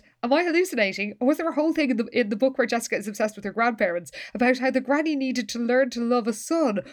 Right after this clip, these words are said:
from the granddad's first marriage? This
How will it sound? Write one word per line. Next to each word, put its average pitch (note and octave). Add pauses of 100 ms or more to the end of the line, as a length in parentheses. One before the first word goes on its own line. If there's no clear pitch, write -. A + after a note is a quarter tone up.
from B3
the C4+
granddad's C#4
first C#4
marriage? E4 (320)
This G4+